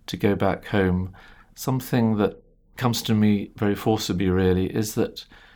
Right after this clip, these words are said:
countries with plenty, I don't just mean our country, but the countries that we've represented in this Holy Land coordination, countries with plenty need to try to find ways of sharing some of their plenty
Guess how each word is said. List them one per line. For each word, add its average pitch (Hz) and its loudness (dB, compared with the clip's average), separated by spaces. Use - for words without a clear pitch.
countries 131 -2
with 104 -4
plenty, 104 2
I 113 4
don't 156 2
just 120 -2
mean 110 2
our 98 4
country, 98 -2
but 95 -4
the 131 -4
countries 139 2
that - 4
we've 120 4
represented 107 2
in 95 0
this 92 -6
Holy 92 0
Land 95 0
coordination, 98 -2
countries 135 0
with - -4
plenty 104 -2
need 127 4
to - -2
try 104 0
to - -10
find 90 0
ways 92 2
of 95 -8
sharing 95 -2
some 95 -2
of 85 -2
their 87 0
plenty 90 -4